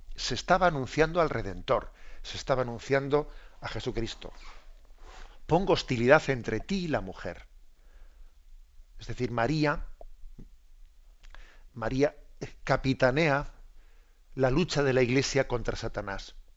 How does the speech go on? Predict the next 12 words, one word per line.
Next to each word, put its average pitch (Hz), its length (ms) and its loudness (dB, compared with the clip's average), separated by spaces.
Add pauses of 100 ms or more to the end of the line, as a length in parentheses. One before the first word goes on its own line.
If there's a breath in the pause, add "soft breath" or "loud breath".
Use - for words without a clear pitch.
(520 loud breath)
"Entre 143 340 4
tu 135 160 -2
descendencia 160 920 2 (920)
y 160 120 6
su 135 220 0
descendencia". 113 920 0 (880 soft breath)
Entendedme, 107 540 -2
no 101 60 -6
se 120 100 -4
trata 120 280 0
de 123 140 2
que 131 240 2